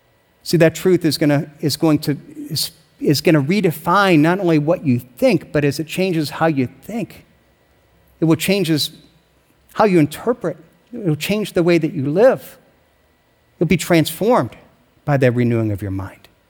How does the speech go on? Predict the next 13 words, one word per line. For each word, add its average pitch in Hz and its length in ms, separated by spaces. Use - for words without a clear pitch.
My 160 60
friends, 185 300
I, 175 80
I, 185 300
this 180 260
is 156 100
a 135 40
process. - 760
None 147 240
of 190 80
us 196 160
are 170 120
there. 165 480